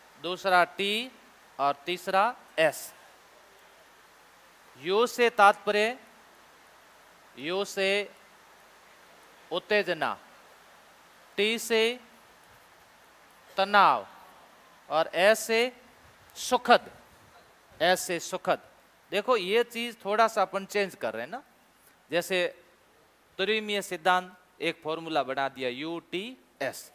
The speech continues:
यूटीएस के अंदर भाव में जो भाव कैसा होता है? तनाव होता है या फिर शांत होता है, या उत्तेजना शांत, तनाव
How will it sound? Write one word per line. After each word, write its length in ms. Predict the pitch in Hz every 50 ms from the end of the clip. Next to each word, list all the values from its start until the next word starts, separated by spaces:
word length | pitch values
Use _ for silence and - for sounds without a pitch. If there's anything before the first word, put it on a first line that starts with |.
| _ _ _ _ _ _ _ _ _ _ _ -
यूटीएस 600 | - 147 160 170 170 - 185 175 160 160 165 -
के 120 | - - 165
अंदर 300 | 151 151 151 160 165 156
भाव 480 | 131 123 123 123 139 165 202 233 247
में 240 | 240 220 214 208 196
जो 160 | 170 185 190
भाव 360 | 165 127 127 127 147 185 214
कैसा 300 | 202 - 196 202 - -
होता 280 | 208 190 175 - 180 180
है? 100 | 180 190 - _ _ _ _ _ _ _ _ _ -
तनाव 340 | - 185 190 202 208 220 214
होता 300 | 208 208 208 - 214 208
है 180 | 214 214 214 - _ _ _ _ _ _ _ _ _ -
या 200 | 123 151 170 185
फिर 500 | 190 - 190 196 202 208 240 240 - _ _ _ _ _ _ _ _ _ _ _ _ _ _ _ _ _ _ _ _ _ _ _ _ _ _ _ _ _ _ _ _ _ _ _ _ _ _ _
शांत 460 | - - - 190 180 175 170 156 - -
होता 260 | 107 95 _ - 85
है, 100 | - - _ _ _ _ _ _ _ _ _ _ _ _ _ _ _ _ -
या 160 | 131 151 170
उत्तेजना 560 | - 156 170 - - 208 208 196 208 208 208
शांत, 420 | 202 202 - 190 190 196 196 - -
तनाव 520 | - 185 196 208 208 214 220 220 220 -